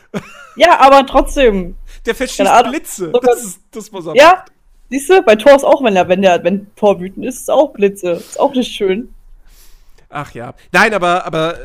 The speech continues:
Speaker 1: so alles in allem doch, die Monster-Action ist cool. Und ich, ich hab mir halt im Nachhinein auch gedacht, so, ich, ich fa-, ich fand den, ich fand den Film am Ende des Tages so mittelmäßig. So, ja, der war nett, den konnte man sich angucken. Hätte jetzt aber auch nicht unbedingt sein müssen.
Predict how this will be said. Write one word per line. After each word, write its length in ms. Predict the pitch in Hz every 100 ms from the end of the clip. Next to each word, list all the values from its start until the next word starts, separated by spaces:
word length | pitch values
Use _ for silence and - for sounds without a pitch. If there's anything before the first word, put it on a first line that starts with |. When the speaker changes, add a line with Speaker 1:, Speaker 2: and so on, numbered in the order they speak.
| -
Speaker 1:
so 140 | 160
alles 260 | 151 160 -
in 80 | 170
allem 200 | 139 151
doch, 120 | 165
die 80 | -
Monster-Action 680 | 131 170 190 165 160 - 151
ist 220 | 131 -
cool. 360 | 180 185 190 190 _ _
Und 320 | 156 139 135 _ _ _ _ _ _ _ _ _
ich, 140 | 214 -
ich 120 | 185
hab 120 | 262
mir 100 | 233
halt 140 | 220 208
im 80 |
Nachhinein 460 | 170 175 240 226 208
auch 140 | 196
gedacht, 340 | - 202 214 -
so, 180 | 208 214
ich, 140 | 208 - _ _ _ _
ich 160 | 185
fa-, 140 | - 269
ich 100 | -
fand 160 | 294 302
den, 200 | 254 - _ _ _ _ _
ich 120 | - -
fand 180 | 294 311
den 80 |
Film 160 | 214 262
am 80 | 226
Ende 140 | 240
des 140 | 214 -
Tages 220 | 208 180
so 60 | 160
mittelmäßig. 760 | 190 415 349 370 330 - 381 _
So, 220 | 262 262
ja, 200 | 214 277
der 140 | 226 165
war 80 | 165
nett, 400 | 349 508 - _
den 100 | 190
konnte 200 | - -
man 140 | 175
sich 180 | 160 -
angucken. 520 | 277 381 339 - 294 330 _ _ _ _
Hätte 260 | - 214 214
jetzt 140 | 220
aber 120 | 175 165
auch 100 | 156
nicht 180 | 160
unbedingt 300 | 196 170 135
sein 240 | 156 214 226
müssen. 320 | 135 - 226